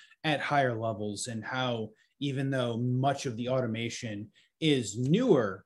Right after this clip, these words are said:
in your, in parts of South America, that a lot of the P L C program and the other, uh, the other items like that are fairly commoditized, right? They're fairly stable. Lots of people can do them,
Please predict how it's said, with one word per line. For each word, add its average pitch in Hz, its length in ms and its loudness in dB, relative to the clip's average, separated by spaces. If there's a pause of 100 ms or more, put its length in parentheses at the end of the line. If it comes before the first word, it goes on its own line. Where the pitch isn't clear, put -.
in 139 160 2
your, 127 240 -2
in 120 260 -4 (140)
parts 143 260 0
of 117 80 -8
South 117 280 -2
America, 107 560 -6 (280)
that 127 560 0 (140)
a 175 60 4
lot 147 300 6
of 120 100 -2
the 127 80 -2
P - 180 -4
L 127 120 2
C 123 140 -6
program 117 540 -4
and 110 140 -4
the 107 160 -8
other, 127 480 -2 (280)
uh, 120 320 -2
the 139 120 -2
other 139 200 2
items 123 400 -2
like 113 160 -6
that 117 160 -4
are 127 280 -4 (240)
fairly 139 280 2
commoditized, 107 800 -4
right? 120 140 -6
They're 117 140 -6
fairly 123 380 -4
stable. 107 460 -6
Lots 104 240 -8
of 110 80 -18
people 110 280 -10
can 101 200 -10
do 110 200 -8
them, 98 240 -10